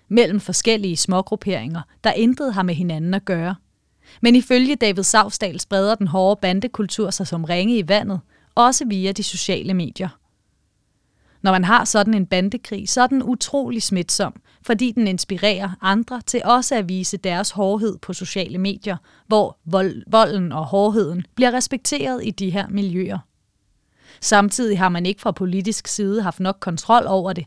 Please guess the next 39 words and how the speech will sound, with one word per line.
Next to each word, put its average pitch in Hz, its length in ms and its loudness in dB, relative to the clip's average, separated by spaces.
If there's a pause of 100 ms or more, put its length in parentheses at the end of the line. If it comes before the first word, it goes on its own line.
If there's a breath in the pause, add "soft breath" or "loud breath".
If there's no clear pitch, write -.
(240 soft breath)
til 240 120 0
at 220 120 4
lægge 180 200 -2
låg 202 180 0
på - 140 -12
problemerne 214 640 -6 (180)
med 233 140 2
det 240 100 -2
samme, 185 300 0
de - 120 -6
opstår, - 640 -4
siger 156 320 -4
han. 147 240 -8 (1500)
Men 254 160 6
hvordan 269 460 2
er 311 60 -2
det 269 140 -4
gået 208 280 0
så 254 100 -4
galt - 480 -4
i 226 80 -4
Sverige? 208 460 0 (1000)
Ifølge 208 440 2
David 175 300 -2
Sausdal 208 640 0 (260 soft breath)
er 269 160 6
en 302 240 0
af 254 120 2
de 247 100 2
drivende 214 480 2
årsager 208 540 0
den 226 320 2
ulighed, 233 580 4
der 214 80 0
findes 202 400 0
i 214 40 -4
det 185 120 -4
svenske 185 420 -4
samfund, 214 560 -2